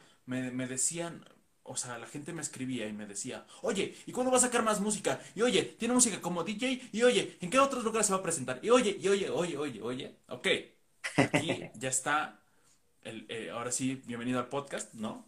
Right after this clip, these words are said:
Speaker 1: Esta parte, para que, pues, todos
Speaker 2: Merci.
Speaker 1: sepan ahora sí, ya todo de una forma más concreta y más natural el asunto. Esta parte de que vas a sacar un nuevo álbum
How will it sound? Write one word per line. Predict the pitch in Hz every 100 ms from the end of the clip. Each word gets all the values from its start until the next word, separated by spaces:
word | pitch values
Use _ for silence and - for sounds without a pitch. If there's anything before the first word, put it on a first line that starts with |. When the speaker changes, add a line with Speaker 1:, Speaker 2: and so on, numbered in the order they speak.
| _
Speaker 1:
Esta | - - 117
parte, | - 123 123 143 107 _
para | 110 107
que, | 110
pues, | 107 - -
todos | -
Speaker 2:
Merci. | - 143
Speaker 1:
sepan | 120 -
ahora | 117 113
sí, | - 143 147 - - -
ya | 135 139 135
todo | - 139 147 - - _ _
de | 127
una | 143
forma | 139 135 135
más | 131 143 135 - _
concreta | - 127 - 143 143 139 113 - _
y | -
más | 117 120 117
natural | 117 110 110 110
el | 107
asunto. | 101 - 92 85 87 _ - - -
Esta | 139 - 170
parte | 185 165 127 107 - _ _ _
de | 120 120
que | 123 123 120
vas | 135 131
a |
sacar | - - 131
un | 131
nuevo | 120 117 110 110
álbum | 113 107 123 165